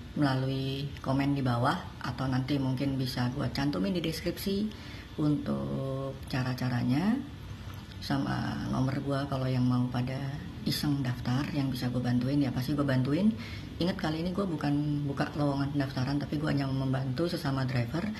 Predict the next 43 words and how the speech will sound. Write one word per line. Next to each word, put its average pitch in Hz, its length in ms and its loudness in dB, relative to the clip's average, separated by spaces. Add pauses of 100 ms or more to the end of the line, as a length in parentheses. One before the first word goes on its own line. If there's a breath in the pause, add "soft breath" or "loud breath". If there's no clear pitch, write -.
(380 loud breath)
dan 143 160 4
ini 160 160 2
free, 127 320 -2 (320)
tidak 143 320 0
gue 147 80 0
kenakan 131 400 0
biaya. 120 320 2 (400 loud breath)
Nanti 143 160 6
kalian 151 320 2
harus 143 160 2
datang 143 320 0
sendiri 143 400 2
ke 143 80 -2
sana 151 320 2
dan 139 160 0
ikuti 139 320 -2
trainingnya 147 640 2 (320 loud breath)
sampai 135 480 2
lulus. 131 480 0
Kalau 131 240 2
nggak 127 240 2
lulus 165 160 2
juga 131 240 2
gue 151 80 2
nggak 135 160 4
bisa 123 160 2
bantuin 165 400 4
buat 147 240 2
lulusnya 156 320 2
gimana, 151 320 2 (1040 loud breath)
karena 143 460 0 (560 loud breath)
informasi 143 640 2
yang 135 100 0
akan 135 220 0
diberikan 131 320 -2
di 131 80 -2
sana 147 480 0
itu 139 180 -4
setahu 127 380 0
gue 147 80 2
sih 165 200 0 (300)
berguna 143 420 2
sih, 147 160 0